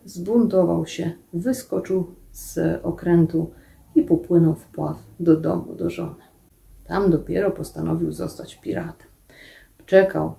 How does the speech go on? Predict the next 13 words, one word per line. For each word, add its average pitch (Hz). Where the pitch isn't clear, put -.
aż 170
fregata 170
kapitana 160
Octa 160
będzie 165
próbowała 170
dopłynąć 175
do 160
portu, 165
no 262
i 285
sposobem 185
pirackim 196